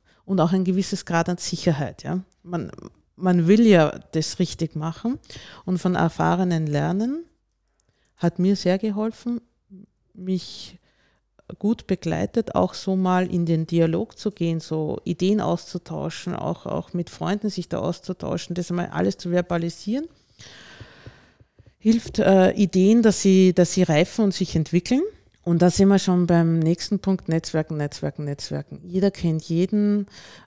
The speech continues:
ähm, und wenn man immer wüsste, was das die eigenen Bekannten alles für, für Skills und Fähigkeiten hätten,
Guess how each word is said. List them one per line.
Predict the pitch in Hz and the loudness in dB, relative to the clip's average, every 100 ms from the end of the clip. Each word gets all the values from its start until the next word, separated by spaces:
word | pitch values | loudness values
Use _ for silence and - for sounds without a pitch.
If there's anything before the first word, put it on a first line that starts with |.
| - | -4
ähm, | 180 170 165 170 180 143 - - - - - - - - | 0 2 2 0 -4 -6 -10 -14 -16 -14 -14 -16 -18 -18
und | - - 175 180 175 | -10 -4 -2 -2 -2
wenn | - 160 175 180 | -2 0 2 4
man | 180 | 4
immer | 185 190 165 | 4 2 2
wüsste, | 202 - 208 175 | 0 0 -2 0
was | 175 - | 0 -2
das | 180 - - - | -6 -8 -16 -10
die | - - | -2 2
eigenen | 170 196 190 | 4 4 2
Bekannten | 180 180 - 185 202 190 | 0 -4 -2 -2 -2 -2
alles | 180 185 - | 0 0 -2
für, | - 180 | -2 -2
für | 170 190 175 165 123 | 0 0 2 2 -2
Skills | - - 240 240 | -6 0 2 2
und | 185 | 0
Fähigkeiten | - 214 226 - 175 175 185 | -2 -2 -2 -2 -2 -2 -4
hätten, | 165 180 - 233 | -8 -10 -10 -14